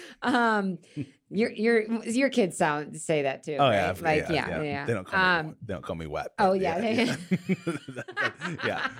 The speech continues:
Speaker 1: <laughs> Felix Candia, you know, I'm really interested to do a story on this, and I don't know if, like, this is just interesting to me because I'm such a track nerd, but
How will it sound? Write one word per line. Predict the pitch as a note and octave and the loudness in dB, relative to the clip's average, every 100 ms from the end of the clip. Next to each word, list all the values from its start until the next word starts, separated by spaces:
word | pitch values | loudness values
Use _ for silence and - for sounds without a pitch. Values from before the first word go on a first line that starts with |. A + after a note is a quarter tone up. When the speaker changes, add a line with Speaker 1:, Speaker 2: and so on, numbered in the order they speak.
| G#3+ - G4+ | -10 -8 -8
Speaker 1:
<laughs> | G#4+ G#4 F4+ - | -6 -8 -10 -4
Felix | D4+ F4+ A4 F4+ - | 2 4 2 0 -2
Candia, | C4+ B3 A#3 G#3 | 2 2 2 0
you | G#3+ | 2
know, | G#3+ | 2
I'm | G#3 G#3+ | 2 2
really | C#4+ D5 B3+ | 4 4 2
interested | A#3+ A#3+ - A#3 | -2 -2 -2 0
to | G#3 | 0
do | G#3 G3+ | 2 0
a | G3 | 0
story | - F3 F3 E3+ E3 E3 - - F3 | 0 4 6 6 4 -2 -18 -6 0
on | F3 F3 | 0 2
this, | E3 E3 D#3+ | 0 0 -4
and | - E3+ | -6 0
I | E3+ | 2
don't | E3+ G3+ F3 | 2 -2 0
know | E3+ E3+ F3 | 4 6 6
if, | E3+ - | 2 -2
like, | E3 D#3 D3+ | 0 0 2
this | F3 E3+ | 0 0
is | D#3 | -4
just | E3+ - | -4 -2
interesting | F3 E3 - E3 D3+ | -2 -2 0 0 0
to | F#3 | 0
me | E3 F3 F#3+ | 2 2 2
because | G3 G#3 G#3+ | 0 0 0
I'm | F3+ F3+ | 0 0
such | G3 G3 | -2 -4
a | |
track | G3 G3 F#3+ G3 | -2 2 2 0
nerd, | G#3 A3 G#3 | 0 0 2
but | F3+ D#3+ | 2 0